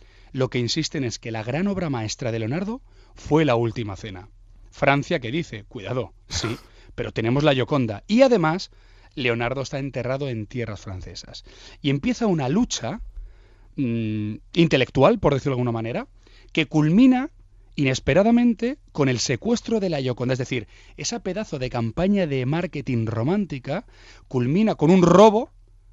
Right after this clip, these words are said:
en el que ni Italia ni Francia tenían nada que ver. Un italiano secuestra a la Gioconda y se la lleva a Italia, sin saber que el desenlace sería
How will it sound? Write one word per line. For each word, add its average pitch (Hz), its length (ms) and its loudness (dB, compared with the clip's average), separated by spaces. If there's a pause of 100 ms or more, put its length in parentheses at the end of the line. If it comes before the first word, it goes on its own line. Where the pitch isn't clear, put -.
(200)
en 123 140 -4
el 127 120 -4
que 139 140 -2
ni 160 220 2
Italia 151 440 0
ni 127 120 -4
Francia 151 360 2
tenían 143 320 2
nada 160 240 2
que 185 120 -2
ver. 240 260 0 (360)
Un 160 160 6
italiano 165 440 4
secuestra 135 480 -2
a 190 40 0
la 190 40 -4
Gioconda 233 360 -2
y 208 80 -2
se 190 180 -2
la 175 100 -8
lleva 208 220 -4
a - 20 -4
Italia, 131 400 -10 (320)
sin 156 320 0
saber 170 320 0
que - 80 -4
el 160 100 0
desenlace 139 400 -6
sería 196 360 -6